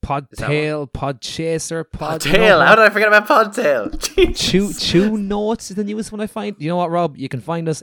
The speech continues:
Speaker 2: anywhere good podcasts are played, 'cause that's
Speaker 1: That's
Speaker 2: it.
Speaker 1: very true.
Speaker 2: Um, wanna say thanks to the Pod Nation guys as usual. We're all, we're all getting our podcast tweeted and retweeted and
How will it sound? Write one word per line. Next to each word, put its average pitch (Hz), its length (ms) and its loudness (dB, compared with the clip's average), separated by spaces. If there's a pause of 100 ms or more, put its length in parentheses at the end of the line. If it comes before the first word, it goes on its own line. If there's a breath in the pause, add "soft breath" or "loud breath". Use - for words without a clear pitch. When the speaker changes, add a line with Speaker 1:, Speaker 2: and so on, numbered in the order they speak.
Speaker 2:
anywhere 139 580 -2
good 127 220 -6
podcasts 107 540 -10
are 107 40 -14
played, 92 380 -16
'cause 95 380 -12
that's 107 180 -4
Speaker 1:
That's 101 160 -8
Speaker 2:
it. - 60 -18
Speaker 1:
very 87 240 -2
true. 80 340 -14
Speaker 2:
Um, 131 380 -6
wanna 170 180 -4
say 170 140 -4
thanks 190 360 -4
to - 80 -8
the 131 60 -4
Pod 156 240 -2
Nation 160 320 -6
guys 160 220 -4
as 135 120 -8
usual. 165 440 -6
We're 127 180 -8
all, 123 220 -6
we're 123 160 -12
all 123 140 -8
getting 135 280 -10
our 123 80 -12
podcast 131 560 -12
tweeted 139 360 -12
and 131 100 -12
retweeted 131 580 -12
and 110 120 -12